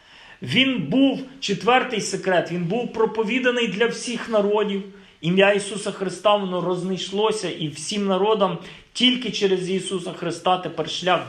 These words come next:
для всіх народів, не лише для юдеїв, але для всіх народів відкрита велика Божа благодать. П'ятий секрет в тому, що спасіння лише по вірі. Не потрібні ніякі закони, ніякі діла,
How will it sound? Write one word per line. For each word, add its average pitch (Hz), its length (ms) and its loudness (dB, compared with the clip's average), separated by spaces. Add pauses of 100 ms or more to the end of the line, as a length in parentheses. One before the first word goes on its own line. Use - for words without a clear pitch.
для 160 120 2
всіх 196 420 -8
народів, 160 420 -4
не 190 120 0
лише 214 320 -2
для 180 180 -4
юдеїв, 156 520 0 (200)
але 147 220 0
для 151 160 -2
всіх 196 380 -6
народів 170 400 -2
відкрита 165 480 -6
велика 156 380 -4
Божа 143 320 -4
благодать. 131 540 -4 (440)
П'ятий 269 320 4
секрет 214 420 0
в - 60 -12
тому, 247 320 0
що 202 400 0 (120)
спасіння 240 800 2
лише 226 440 2 (120)
по 208 100 2
вірі. 185 500 -4 (340)
Не 170 80 0
потрібні 233 480 -2
ніякі 226 460 0
закони, 196 600 -2
ніякі 202 420 0
діла, 196 580 2